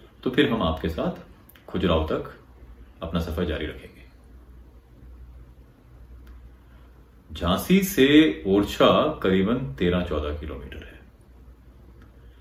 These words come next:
या तो आप मिर्जापुर झांसी जो हाईवे है वो ले सकते हैं, या टीकमपुर करके एक दूसरा रास्ता भी है।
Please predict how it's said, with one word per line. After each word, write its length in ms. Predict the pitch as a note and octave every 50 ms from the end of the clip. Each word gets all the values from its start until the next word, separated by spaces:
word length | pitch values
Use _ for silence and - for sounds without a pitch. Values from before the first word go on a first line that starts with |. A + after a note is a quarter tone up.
| - - - - - - - - - - - - - - - - _ -
या 180 | E2+ F2+ F#2 G2
तो 180 | F#2+ - A2 A2
आप 380 | A2 A2 A2 - - - - - - - - - -
मिर्जापुर 560 | F2 E2+ F2 F2+ G2 G#2 G2+ G2+ A#2 A2 G#2+ F#2+
झांसी 680 | D2+ E2+ F2+ F#2 F2 - A#2+ A2+ A2 G#2+ G2+ F#2+ - - - - - - - - - -
जो 120 | F2 D#2+
हाईवे 280 | E2 F2 F#2 G2 G#2 G#2+ G#2+ G#2+
है 80 | G#2 G2
वो 160 | F#2+ A#2+ C#3+
ले 120 | D3 D3 -
सकते 300 | - G#2+ - - - G#2+
हैं, 280 | G#2+ D3 F#3 - - -
या 160 | C#3 C#3 C#3+ D3 C#3+ - - - - - -
टीकमपुर 420 | G#2 G2+ - A2 G#2 G2 - F#2+ F#2
करके 300 | - F2+ D#2+ D#2 F#2 E2
एक 120 | D#2 -
दूसरा 260 | - D#2 D#2 E2+ D#2+
रास्ता 280 | D2+ D2 C#2 - D2+ D2+
भी 120 | C#2+ D2
है। 140 | D2 D#2